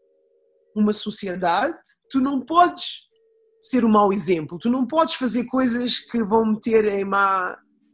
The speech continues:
ah, bad eye, ah, a sociedade, né? E, e eu acho que isso é, que é importante e às vezes isso não é só quando tu estás nesse patamar, começa quando tu és mais novo, porque se tu não começares de quando és novo,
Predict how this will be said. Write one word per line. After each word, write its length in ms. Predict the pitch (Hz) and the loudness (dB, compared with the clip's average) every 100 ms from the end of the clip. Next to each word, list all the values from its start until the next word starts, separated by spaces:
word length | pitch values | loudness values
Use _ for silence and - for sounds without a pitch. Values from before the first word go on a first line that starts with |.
| _ _ _ _ | _ _ _ _
ah, 480 | 185 180 180 180 180 _ _ _ _ _ _ _ _ _ | -8 -8 -10 -14 -18 _ _ _ _ _ _ _ _ _
bad 200 | - 196 - | -6 -6 0
eye, 560 | 175 160 165 160 - - _ _ _ _ 170 | -2 0 -4 -6 -8 -16 _ _ _ _ -10
ah, 200 | 151 - | -8 -6
a 40 | 175 | -4
sociedade, 600 | 208 - 151 151 - - _ | -4 -6 -8 -10 -12 -18 _
né? 280 | 180 180 254 _ _ _ _ _ | -10 -8 -8 _ _ _ _ _
E, 380 | 202 202 202 - - | -8 -6 -8 -10 -4
e 60 | |
eu 160 | 226 226 | 0 2
acho 320 | 277 - - | 0 0 -2
que 100 | 269 | -2
isso 180 | 277 302 | 0 -2
é, 180 | 277 277 | -4 -4
que 160 | 240 | -2
é 20 | |
importante 600 | 269 240 277 - 262 247 - | 0 0 -2 -2 -2 -4 -8
e 220 | 185 185 | -10 0
às 200 | 196 202 | 0 0
vezes 440 | 196 247 247 208 220 | 0 0 0 -2 -2
isso 300 | 254 - 247 | 0 0 0
não 140 | 254 | 0
é 80 | 262 | 0
só 180 | - 254 | 0 0
quando 260 | 262 247 | 0 0
tu 200 | 247 262 | 2 0
estás 720 | 247 - 247 247 240 - - _ _ _ _ _ | 0 0 2 2 0 -6 -10 _ _ _ _ _
nesse 280 | 254 269 - | 2 4 2
patamar, 560 | 254 247 233 233 214 | 0 2 4 6 4
começa 360 | - 214 220 226 | 4 2 2 -2
quando 220 | - 226 | -6 -6
tu 80 | 214 | -2
és 140 | 220 | -2
mais 240 | 214 214 214 | 0 -4 0
novo, 260 | 226 190 | -2 -2
porque 160 | - 175 | -8 -8
se 80 | - | -2
tu 100 | 277 | 0
não 140 | 269 | 0
começares 440 | 247 247 240 190 - | 0 -2 0 -2 -2
de 60 | |
quando 200 | - 196 | -2 -2
és 180 | 185 170 | -4 -6
novo, 500 | 175 156 147 190 320 | -4 -6 -4 -6 -6